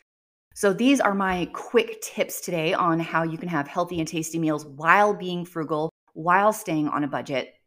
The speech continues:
So listen, a frugal and healthy diet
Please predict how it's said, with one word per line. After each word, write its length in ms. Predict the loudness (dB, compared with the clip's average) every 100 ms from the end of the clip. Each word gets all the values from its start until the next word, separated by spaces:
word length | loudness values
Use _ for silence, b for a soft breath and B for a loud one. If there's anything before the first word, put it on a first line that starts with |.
| _ _
So 280 | -2 2 2
listen, 500 | 0 -2 -2 -2 -4
a 80 | -6
frugal 360 | -4 0 2 0
and 160 | -2
healthy 340 | -2 -4 -4 -4
diet 420 | -2 -2 -2